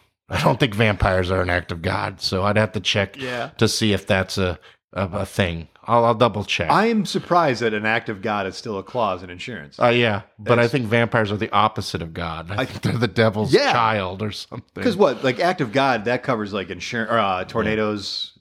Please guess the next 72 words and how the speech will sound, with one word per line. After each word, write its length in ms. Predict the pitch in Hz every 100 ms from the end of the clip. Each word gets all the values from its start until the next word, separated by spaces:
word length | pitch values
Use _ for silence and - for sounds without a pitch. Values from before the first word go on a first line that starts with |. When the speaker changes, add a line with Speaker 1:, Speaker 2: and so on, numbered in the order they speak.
| _
Speaker 2:
right? 160 | 107 139
Speaker 1:
Tornadoes, 280 | 123 123 123
Speaker 2:
All 20 |
that 60 |
Speaker 1:
like, 80 | 117
Speaker 2:
kind 120 | 120 104
of 40 |
stuff. 120 | 120
Speaker 1:
hurricanes. 640 | 120 117 107 117 104 101
Speaker 2:
Hurricanes, 400 | 117 117 120 117 110
Speaker 1:
Yeah. 340 | 110 107 101
Speaker 2:
floods. 500 | 98 110 113 107 -
Speaker 1:
Yeah, 280 | 107 107 98
like 260 | 101 104 -
that 180 | 110
stuff. 280 | 107 - 98 90
But, 140 | 101
like, 300 | 95 92 - - - - _
I'm 120 | 120
thinking, 200 | 139 101
I 40 | 92
wonder 160 | 101
if 40 | 104
they 80 | 95
have 80 |
the 80 | 82
act 240 | 95 117 87
of 80 |
Satan. 500 | - 113 170 - - - _ -
I 60 |
wonder 180 | 90 101
if 60 | 90
they 240 | 92 80 - _ _ _
have 240 | 90 92 90
that. 200 | 107 156
Speaker 2:
I 40 |
Speaker 1:
That's 160 | 190 -
Speaker 2:
feel 100 | 311
Speaker 1:
a 20 |
Speaker 2:
like 100 | 339
that's 160 | 185 170
a 40 |
great 280 | 120 160 139
point, 220 | - 151
'cause 100 | 117
if 100 | 113
they 80 | 107
have 140 | 135 135
the 100 | 107
act 160 | 101
of 120 | 98
God, 200 | 87 170
they 60 | 131
should 200 | 101 196
have 140 | 120
the 120 | 95 95
act 160 | 92
of 80 | 85
Satan. 280 | - 120 151
And 80 | 247
Speaker 1:
Yeah. 380 | 262 226 160
Speaker 2:
that 300 | 127 175 -
seems 320 | - 143 123 113
like 160 | 107
the 80 | 113
perfect 520 | - - 139 113 120
Speaker 1:
Oh, 60 | 123
Speaker 2:
act 220 | 120 -
of 60 | 107
Satan. 180 | 139 127
Speaker 1:
hello. 680 | 123 135 156 131 104 113 -
Speaker 2:
Yeah. 240 | 170 92